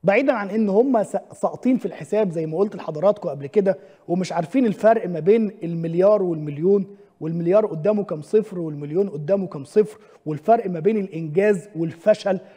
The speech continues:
والطفرة والوقعة السوداء اللي نزلت فوق، فوق دماغ الشعب.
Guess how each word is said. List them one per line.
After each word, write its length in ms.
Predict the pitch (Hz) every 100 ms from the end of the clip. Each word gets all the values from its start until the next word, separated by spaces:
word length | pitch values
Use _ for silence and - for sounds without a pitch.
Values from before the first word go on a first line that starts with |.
| _ -
والطفرة 760 | 190 190 - 240 240 202 196
والوقعة 560 | 170 170 170 240 202 180
السوداء 380 | 175 - 226 208
اللي 120 | 175
نزلت 360 | 196 220 190 180
فوق، 300 | 226 233 - - -
فوق 200 | - 220
دماغ 260 | 170 202 202
الشعب. 400 | 180 226 208